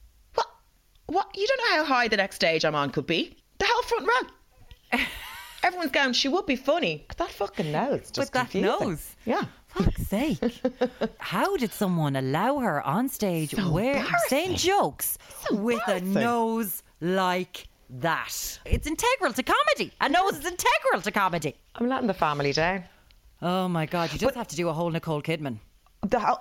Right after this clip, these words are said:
Speaker 1: also, what's happening at the moment, I was reading about, is the amount of people looking for plastic surgery because A, people wa-, people want to look like the filters, and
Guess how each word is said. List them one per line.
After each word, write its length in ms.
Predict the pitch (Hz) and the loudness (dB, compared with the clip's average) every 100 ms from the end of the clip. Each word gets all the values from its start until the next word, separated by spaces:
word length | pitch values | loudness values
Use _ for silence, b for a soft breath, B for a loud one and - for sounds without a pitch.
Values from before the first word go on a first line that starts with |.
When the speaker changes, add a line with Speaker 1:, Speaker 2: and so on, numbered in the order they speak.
| - | 4
Speaker 1:
also, 440 | 233 302 254 175 | 4 4 4 4
what's 160 | 156 151 | 4 4
happening 300 | 170 165 139 | 2 2 2
at 80 | 139 | 2
the 60 | |
moment, 400 | 139 135 135 127 | 2 2 2 0
I 60 | 123 | 0
was 100 | 135 | 0
reading 300 | 143 135 139 | 0 0 2
about, 340 | 135 131 123 - | 2 2 2 0
is 140 | 143 | -2
the 140 | 160 | 0
amount 340 | 147 156 165 196 | 0 2 0 -2
of 40 | |
people 220 | 185 175 | -2 0
looking 180 | 151 147 | 0 0
for 100 | 139 | -2
plastic 340 | 135 139 139 139 | 0 0 0 -2
surgery 320 | - 139 127 | 0 0 2
because 300 | 120 131 135 - | 0 0 0 4
A, 340 | 151 170 269 - | 4 4 0 0
people 240 | 214 185 | 0 2
wa-, 140 | 170 170 | 2 2
people 360 | - 214 202 - | 0 0 2 2
want 220 | 170 165 | 2 2
to 80 | 160 | 2
look 160 | 156 160 | 0 2
like 160 | 139 | 0
the 60 | 143 | -2
filters, 520 | - 135 135 135 117 - B B B B B B - | 2 2 2 0 -2 -6 B B B B B B -2
and 160 | 175 | -2